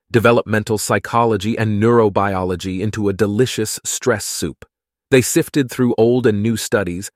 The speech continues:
poked at neural circuits, and even looked into our genes. Their goal? Build an evolutionary developmental theory of the origins and functions of our stress response.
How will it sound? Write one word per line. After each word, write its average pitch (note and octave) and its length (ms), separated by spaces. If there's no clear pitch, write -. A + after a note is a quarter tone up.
poked D3 300
at A#2 140
neural B2 280
circuits, G2+ 460
and G#2+ 100
even D3+ 300
looked C#3+ 260
into C#3+ 220
our B2+ 140
genes. G#2 640
Their A2+ 140
goal? B2 400
Build D#3+ 220
an D#3 80
evolutionary D3 800
developmental B2+ 600
theory C3+ 360
of A#2+ 80
the B2 120
origins B2+ 580
and A#2+ 120
functions B2+ 460
of G#2 100
our G#2+ 140
stress - 460
response. - 720